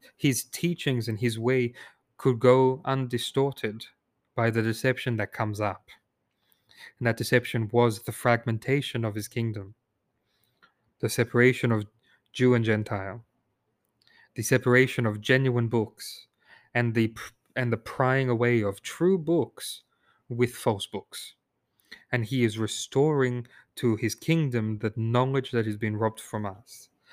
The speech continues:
And that is his divinity. He said it, he warned us about it.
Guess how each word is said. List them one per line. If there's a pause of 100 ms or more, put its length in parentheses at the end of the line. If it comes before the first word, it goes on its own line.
(180)
And
that
is
his
divinity. (1040)
He
said
it,
he
warned
us
about
it.